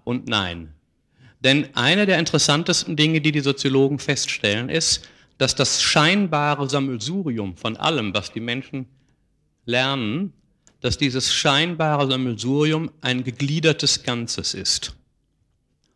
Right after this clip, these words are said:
Das heißt, die Soziologie und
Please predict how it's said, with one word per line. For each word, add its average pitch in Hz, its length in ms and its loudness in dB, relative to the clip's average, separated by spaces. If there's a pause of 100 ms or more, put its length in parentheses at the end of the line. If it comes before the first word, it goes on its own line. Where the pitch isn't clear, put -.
(380)
Das 117 160 -4
heißt, 147 560 2 (960)
die 120 360 2 (400)
Soziologie 120 800 -2
und - 340 -8